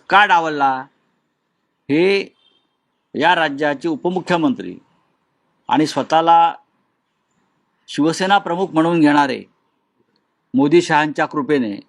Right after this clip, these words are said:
एकनाथजी शिंदे आणि त्यांच्या लोकांनी देवेंद्र फडणवीसांच्या घरासमोर उभं राहून विचारायला पाहिजे की महाराष्ट्रावरती हा अन्याय का, महाराष्ट्रानं दिल्लीचं काय घोडं मारलं आहे.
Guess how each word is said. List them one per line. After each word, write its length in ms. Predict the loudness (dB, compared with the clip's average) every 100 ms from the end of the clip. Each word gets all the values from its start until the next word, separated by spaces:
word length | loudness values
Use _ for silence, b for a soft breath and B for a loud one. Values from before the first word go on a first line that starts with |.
| -14
एकनाथजी 460 | -8 -2 -2 -4 -8
शिंदे 440 | -4 -2 0 -2 -6 _ _ _ _ _ _ _ _ _ -4
आणि 160 | -2
त्यांच्या 320 | 0 -2 0 0
लोकांनी 540 | 2 2 0 -2 -6 _ _ _ _ -12
देवेंद्र 560 | -6 0 2 2 0 -2 -4
फडणवीसांच्या 760 | -2 0 0 0 0 0 2 0
घरासमोर 580 | 2 2 2 0 -2 0
उभं 160 | 2
राहून 180 | 0 0
विचारायला 440 | 2 4 4 4
पाहिजे 300 | 0 -2 -6 -12 _ _ _ _ _ _
की 80 | -4
महाराष्ट्रावरती 960 | 2 4 2 0 -4 -4 -2 -4 -6
हा 220 | 0 4 4
अन्याय 340 | 2 -2 -2
का, 360 | -2 2 2 0 _ _ _ _ _ _ _ _ _ _ -4
महाराष्ट्रानं 640 | 2 2 2 -2 -4 -2 -2
दिल्लीचं 380 | -2 2 0 0
काय 240 | 2 2
घोडं 280 | 2 0 2
मारलं 280 | 2 0 -2
आहे. 160 | -8